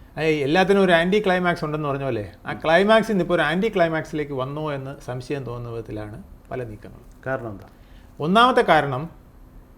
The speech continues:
Speaker 1: സരിൻ, ആ, സന്ദീപിൻ്റെ ആദ്യത്തെ മുന്നേറ്റം ശരിക്കു പറഞ്ഞാൽ കോൺഗ്രസിനെയും അവരുടെ മുന്നണിയെയും വളരെയധികം ശക്തിപ്പെടുത്തുന്ന വിധത്തിലായിരുന്നു.
Speaker 2: ശരി.
Speaker 1: കാരണം ഏറ്റവും കൂടുതൽ വോട്ട് പാലക്കാട്ടുള്ളത്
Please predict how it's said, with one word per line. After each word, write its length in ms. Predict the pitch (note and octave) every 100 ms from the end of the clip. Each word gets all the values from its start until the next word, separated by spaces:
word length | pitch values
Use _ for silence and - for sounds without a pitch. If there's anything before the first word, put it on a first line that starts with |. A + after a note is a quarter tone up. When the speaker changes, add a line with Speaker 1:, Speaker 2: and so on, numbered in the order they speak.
| - -
Speaker 1:
സരിൻ, 260 | D3+ G#3+ G#3+ -
ആ, 20 | D#3 D3+ D3 D#3+ C#3
സന്ദീപിൻ്റെ 560 | E3 G#3+ A3+ G3+ E3+ D#3 - - C#3
ആദ്യത്തെ 340 | F3 F#3+ G3 F#3+
മുന്നേറ്റം 500 | D3+ D3+ D3+ D3 D#3 - -
ശരിക്കു 240 | D3 C#3+ D#3
പറഞ്ഞാൽ 280 | D3+ D3 D3 F3
കോൺഗ്രസിനെയും 720 | - B2+ C#3+ D3 D3 C3+ C3+ D3+ E3+ - - - - - -
അവരുടെ 340 | C3 D3+ D3+ C#3+
മുന്നണിയെയും 560 | C#3 C#3+ D3+ D3 C#3+ C3+
വളരെയധികം 520 | B2+ D3+ E3 D3 C3+
ശക്തിപ്പെടുത്തുന്ന 500 | C3 - C#3+ C3 C3 B2
വിധത്തിലായിരുന്നു. 540 | A#2 G#2+ G2+ F#2+ F2+ - - - -
Speaker 2:
ശരി. 200 | G#2 G2+ - -
Speaker 1:
കാരണം 300 | C3+ C#3+ D3+ C#3+ - - - - -
ഏറ്റവും 300 | D#3 F3 A#3
കൂടുതൽ 280 | G3 F3+ F3+ E3
വോട്ട് 420 | C3 D3+ D#3 E3 E3 E3 - - - -
പാലക്കാട്ടുള്ളത് 680 | A#2+ D3+ D#3+ D3+ B2+ B2 B2+